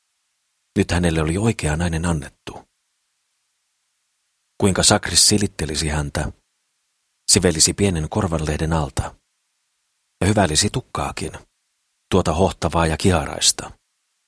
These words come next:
Käsillään Sakris häntä kantaisi. Yhdessä he asuisivat. Missä sitten? Kukkelmanin kamarissako Krukelbyyssä?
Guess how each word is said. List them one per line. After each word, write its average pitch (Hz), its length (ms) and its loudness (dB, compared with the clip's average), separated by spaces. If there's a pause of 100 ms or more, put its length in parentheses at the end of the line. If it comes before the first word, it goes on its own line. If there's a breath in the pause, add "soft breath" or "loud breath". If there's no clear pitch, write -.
(1400)
Käsillään 90 480 4
Sakris - 380 2
häntä 92 200 -2
kantaisi. 78 560 -2 (1200)
Yhdessä 90 440 4
he 85 100 2
asuisivat. 78 720 -2 (1300)
Missä 113 220 4
sitten? 76 540 -8 (1000)
Kukkelmanin 87 560 0
kamarissako 92 640 0
Krukelbyyssä? - 840 -4